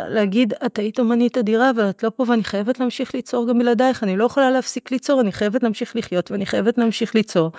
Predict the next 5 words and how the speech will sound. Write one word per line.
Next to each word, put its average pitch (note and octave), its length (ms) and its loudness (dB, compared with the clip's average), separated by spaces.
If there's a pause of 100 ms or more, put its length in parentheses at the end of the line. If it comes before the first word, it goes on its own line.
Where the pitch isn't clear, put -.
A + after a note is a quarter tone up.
(760)
ולפני A3+ 760 2
שלושה - 360 -6
ימים G3 280 2
נכנסתי F3+ 420 -4
לסטודיו, D#3+ 500 -6